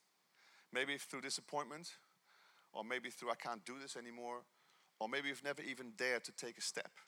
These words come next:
Now, I suggest after this morning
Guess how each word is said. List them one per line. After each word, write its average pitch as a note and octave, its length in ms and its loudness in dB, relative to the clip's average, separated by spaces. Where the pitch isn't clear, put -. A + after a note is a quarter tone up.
Now, B2+ 120 10
I E3+ 100 12
suggest D#3+ 600 2
after C3+ 260 4
this C#3+ 220 -4
morning G2+ 400 -4